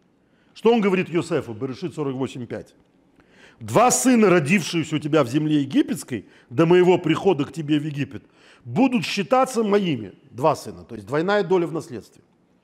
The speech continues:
Один Йосеф получает как будто за двоих. Но мало того, он говорит прямым текстом:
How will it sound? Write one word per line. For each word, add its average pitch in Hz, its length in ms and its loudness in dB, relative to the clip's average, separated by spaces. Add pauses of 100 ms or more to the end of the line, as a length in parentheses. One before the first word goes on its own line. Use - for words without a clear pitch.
(240)
Один 135 340 -4
Йосеф 185 480 -2 (760)
получает 202 520 2
как 147 260 -2
будто 196 280 0
за 156 140 2
двоих. 139 460 0 (200)
Но 156 160 2
мало 220 320 4
того, 135 200 -4
он 120 120 -6
говорит 165 340 0 (460)
прямым 196 320 4
текстом: - 440 -4